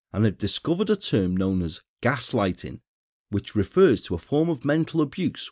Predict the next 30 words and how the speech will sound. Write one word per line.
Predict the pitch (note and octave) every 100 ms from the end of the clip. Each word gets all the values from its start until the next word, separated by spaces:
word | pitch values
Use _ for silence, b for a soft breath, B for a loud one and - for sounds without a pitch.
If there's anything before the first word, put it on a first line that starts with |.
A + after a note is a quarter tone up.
| -
when | E2+ E2
false | - C#3 D#3+ -
information | D#3 D3+ D#3 F3+ - G2
is | F2
presented | - F2+ C3+ F3+ - C#2+ - -
with | G#2+
the | A#2 A#2
intent | G#2 - F#3+ B2 F#2+
of | E2
making | G#2 D3 - E3+
the | D#3+
victim | F#3 F3+ - E2 -
doubt | C3+ C3 - - -
his | D#3+ D#3+
or | D3+
her | B2+ E3 F#2 -
own | G#2+ D#3+ D#3
memory, | F3+ G3 A2 C2+ - _ _ _
perception, | - - G3+ F#3+ - D2 - _ _ -
or | F2
sanity. | - F#2+ G#2 G#2+ - A#2 _ _ _ _ _ _ _ _ _ _ _ -
Turden | E3+ G#3 F3
had | D3
become | B2 A#2+ C3+ A2+
obsessed | F2+ - D#3 D3+ - D3
with | A#2+
this | A2 G2+
idea, | F#2+ F2+ F2 D2+ - _ _ -
and | F#2 D3
this, | E3 - -